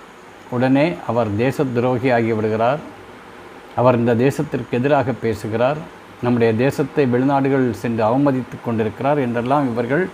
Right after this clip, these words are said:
சொல்லிக் கொண்டிருப்பதை நாம் பார்த்து கொண்டு தான் இருக்கின்றோம். அதன் ஒரு பகுதி தான் இப்போது அவர் வெளிநாட்டில் சென்றிருப்பதற்கு இவர்கள் சொல்லிக் கொண்டிருக்கின்றார்கள். கிரிராஜ் சிங் என்பவரும் அமித் மாளவியா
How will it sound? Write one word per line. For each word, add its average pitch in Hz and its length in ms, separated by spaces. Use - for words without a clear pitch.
சொல்லிக் 151 400
கொண்டிருப்பதை 139 520
நாம் 127 220
பார்த்து 127 320
கொண்டு 135 220
தான் 131 160
இருக்கின்றோம். 120 520
அதன் 110 300
ஒரு 151 200
பகுதி 139 320
தான் 151 200
இப்போது 135 380
அவர் 127 240
வெளிநாட்டில் 131 540
சென்றிருப்பதற்கு 120 760
இவர்கள் 117 320
சொல்லிக் 117 380
கொண்டிருக்கின்றார்கள். 101 720
கிரிராஜ் 127 500
சிங் 120 160
என்பவரும் 117 540
அமித் 135 300
மாளவியா 127 380